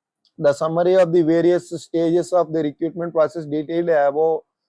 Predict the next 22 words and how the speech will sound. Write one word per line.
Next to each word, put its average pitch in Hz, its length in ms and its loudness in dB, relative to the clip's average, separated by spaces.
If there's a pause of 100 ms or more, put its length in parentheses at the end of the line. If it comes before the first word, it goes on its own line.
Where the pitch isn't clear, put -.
(140)
the 156 160 0
notifications 165 760 -2
for 175 180 0
as 160 300 0
the 190 140 2 (320)
table 165 360 2
below 156 240 2
అన్నాడు. 151 360 -4 (400)
So 185 160 -2
మనకి 170 320 -2
కానీ 175 280 -2
చూసుకున్నట్లయితే, 170 760 -4 (840)
so 170 100 -2 (400)
పోస్టులు 165 360 0
అనేవి 175 280 0
ఏమేమి 170 280 0
ఉన్నాయో 165 300 -4
చూద్దాం. 156 320 -4 (380)
So 196 100 -4
ఇక్కడ 180 280 0
చూసుకున్నట్లయితే 180 720 0
మనకి 170 360 -2